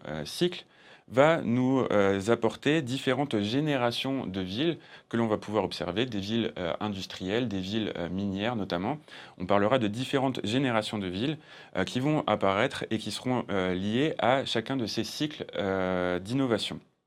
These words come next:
Et les traces, euh, dans, euh, les activités économiques des villes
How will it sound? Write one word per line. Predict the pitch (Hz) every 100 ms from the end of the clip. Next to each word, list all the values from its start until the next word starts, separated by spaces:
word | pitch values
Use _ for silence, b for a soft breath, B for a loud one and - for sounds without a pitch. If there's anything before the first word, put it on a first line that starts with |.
| _ _ _ _ _ _ _ B B B
Et | 120
les | 117
traces, | 120 - 156 147 - -
euh, | 98
dans, | 98 131 143 135
euh, | - 98 92
les | 104 113
activités | 113 117 107 113
économiques | 113 117 113 113 113 -
des | 87
villes | 90 101 156